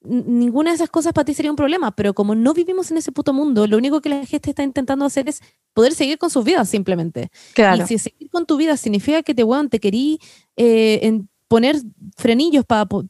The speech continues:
Speaker 1: pa enderezarte los dientes, es wea tuya.
Speaker 2: La
Speaker 1: Y eso es
Speaker 2: cagó.
Speaker 1: como lo que yo encuentro heavy, que hay gente que es como, "No, te obligo a que sigáis con tus dientes chuecos porque tenés que enfrentar la sociedad", y es como, weón,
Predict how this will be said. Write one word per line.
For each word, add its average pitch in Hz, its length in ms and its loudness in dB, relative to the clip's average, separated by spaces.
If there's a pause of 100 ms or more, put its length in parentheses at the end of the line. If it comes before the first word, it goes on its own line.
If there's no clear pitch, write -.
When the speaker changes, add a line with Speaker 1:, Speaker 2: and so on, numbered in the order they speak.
(120)
Speaker 1:
pa 226 100 2
enderezarte 214 460 0
los 294 100 0
dientes, 311 460 -6
es - 220 -6
wea 381 120 -2
tuya. 311 440 -2 (380)
Speaker 2:
La 233 140 4
Speaker 1:
Y - 20 4
eso - 120 2
es 190 40 4
Speaker 2:
cagó. 185 60 0
Speaker 1:
como 302 180 0
lo 277 140 0
que 269 100 -6
yo 262 60 -4
encuentro 285 320 -2
heavy, 302 260 -2
que 262 220 -4
hay 262 120 -2
gente 320 300 -6
que - 80 -4
es 269 60 -8
como, 311 320 -2 (280)
"No, 269 180 2
te 233 80 2
obligo 240 440 0
a 285 60 2
que 262 140 -8
sigáis 277 340 -4
con 285 160 -4
tus 285 140 -6
dientes 294 360 -2
chuecos 302 320 0
porque - 280 0
tenés 269 200 0
que 233 60 2
enfrentar 277 360 0
la 320 100 2
sociedad", 311 300 0
y 302 60 2
es 247 80 -4
como, 294 200 0
weón, 262 280 0